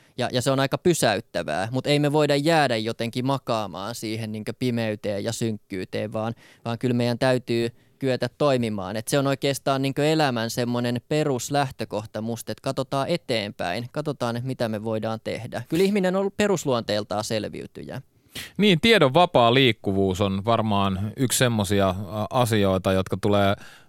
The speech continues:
Speaker 2: tulevaisuudessa määrittelemään tosi paljon meidän elämää.
Speaker 1: Mm,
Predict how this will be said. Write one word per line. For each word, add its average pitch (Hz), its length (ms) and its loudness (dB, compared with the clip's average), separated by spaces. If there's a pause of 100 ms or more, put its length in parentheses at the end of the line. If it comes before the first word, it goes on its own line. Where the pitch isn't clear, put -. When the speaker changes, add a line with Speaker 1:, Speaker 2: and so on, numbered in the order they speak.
(120)
Speaker 2:
tulevaisuudessa 92 1000 2
määrittelemään 90 920 2
tosi 101 220 0
paljon 82 600 2
meidän 85 300 -2
elämää. 71 500 -4 (380)
Speaker 1:
Mm, 139 260 -8